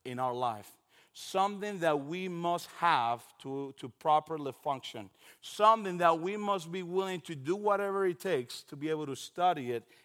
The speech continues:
and learn from it. So today we're gonna be, be in the book of Timothy. Now, here's what we're gonna do. In the book of Timothy, Paul is gonna be appealing to his prodigy Timothy. He's a kid or a young man that he had been investing for quite a while.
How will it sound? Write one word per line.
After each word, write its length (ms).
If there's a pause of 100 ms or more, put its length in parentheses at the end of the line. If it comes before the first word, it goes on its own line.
(120)
and 260
learn 200
from 300
it. 100 (500)
So 140
today 360
we're 120
gonna 160
be, 180
be 220
in 80
the 80
book 200
of 120
Timothy. 520 (800)
Now, 180
here's 280
what 140
we're 80
gonna 180
do. 260 (360)
In 180
the 80
book 220
of 160
Timothy, 440
Paul 380
is 140
gonna 180
be 200
appealing 600 (280)
to 100
his 180
prodigy 540
Timothy. 560 (240)
He's 180
a 80
kid 380
or 300
a 140
young 300
man 260
that 120
he 120
had 200
been 120
investing 800 (240)
for 140
quite 260
a 40
while. 520